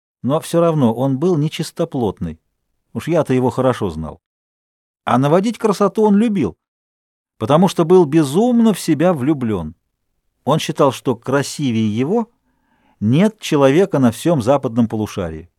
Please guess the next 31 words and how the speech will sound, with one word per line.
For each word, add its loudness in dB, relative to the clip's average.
Он -4
и -6
на 0
самом 0
деле -2
был 0
довольно 0
красивый. -6
Это -2
верно. 0
Но 2
красота 0
у 2
него 2
была 2
такая, -4
что 0
все 2
родители, 2
когда 0
видели 0
его 4
портрет 0
в -16
школьном 0
альбоме, 0
непременно 4
спрашивали, 0
кто 0
этот -4
мальчик. -6